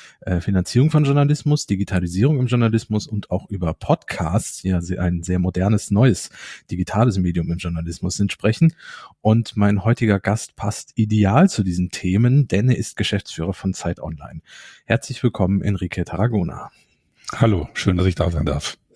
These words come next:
Speaker 1: Fangen wir einmal, ich möchte, bevor wir ins Digitale gehen, einmal ganz kurz über die gedruckte Ausgabe sprechen, ähm, weil euch gelingt da etwas, was der Rest der Branche, ähm, sagen wir, nicht mehr so gut hinkriegt.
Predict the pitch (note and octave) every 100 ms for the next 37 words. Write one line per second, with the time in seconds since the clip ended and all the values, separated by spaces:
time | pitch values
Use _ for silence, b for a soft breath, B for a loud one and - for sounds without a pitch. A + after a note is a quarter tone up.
0 | _ _ - - - A2+ C#3+ F3 D3+ C#3
1 | C#3 - A2 D3 C#3 B2+ C3 C3+ C3 A2+
2 | A#2+ C#3+ - B2 A#2 D#3 C#3 C3 B2 A#2+
3 | - A#2 D3+ B2+ A#2+ A#2+ D#3+ B2+ B2 -
4 | - - B2+ - B2 A2+ G#2+ A2 A#2+ F#3
5 | - A2+ A#2+ - E2+ - - - F#2+ C3
6 | E3 B B B B B B - A2 A2
7 | G#2+ A2+ A2+ - B2 - A2+ A2+ D#3+ A3
8 | D#3+ D3+ - C3 B2+ - A2+ - G#2 G#2
9 | C#3 - - - A2+ G#2 G#2+ C3+ B2 A2+
10 | A2 - G#2 G2 G#2 G#2+ A2+ G#2+ A2 D#3+
11 | - C#3+ A2+ A2 A2 G3+ - F#2+ G2 A#2
12 | -